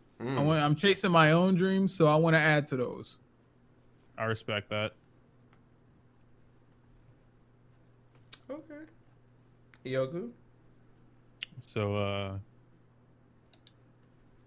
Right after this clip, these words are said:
Speaker 3: I don't know. Twenty twenty is, uh, like, the decade itself. I don't think I have goals for the decade itself.
Speaker 1: What
Speaker 3: If
Speaker 1: do you
Speaker 3: I
Speaker 1: have
Speaker 3: had to
Speaker 1: goals
Speaker 3: think
Speaker 1: for the year?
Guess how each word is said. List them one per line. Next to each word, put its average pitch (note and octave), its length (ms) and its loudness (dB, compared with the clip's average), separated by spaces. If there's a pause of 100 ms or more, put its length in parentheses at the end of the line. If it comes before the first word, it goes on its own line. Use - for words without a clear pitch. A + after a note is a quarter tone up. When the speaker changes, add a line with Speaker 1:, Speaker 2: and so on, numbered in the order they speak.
(560)
Speaker 3:
I G3 60 0
don't A#3 100 2
know. C3 100 2
Twenty F3 240 -2
twenty D#3+ 280 -2
is, A#2 100 -2
uh, G#2 340 -4 (960)
like, G#2 160 -6
the G2 80 -6
decade A#2+ 380 -2
itself. D3 420 -4
I - 100 -2
don't E3 120 2
think D3+ 140 0
I B2 80 4
have A#2 260 2
goals A2+ 280 2
for - 100 -8
the F#2+ 100 -4
decade G2 460 0
itself. - 480 -8
Speaker 1:
What G2+ 60 -12
Speaker 3:
If A#2+ 60 -4
Speaker 1:
do C3 40 -2
you C#3 60 4
Speaker 3:
I C3+ 60 6
Speaker 1:
have B2 100 2
Speaker 3:
had - 20 -14
to A2+ 60 -6 (120)
Speaker 1:
goals A#2+ 200 4
Speaker 3:
think - 20 -18
Speaker 1:
for A2 60 -8
the G#2 100 -8
year? G2 480 -10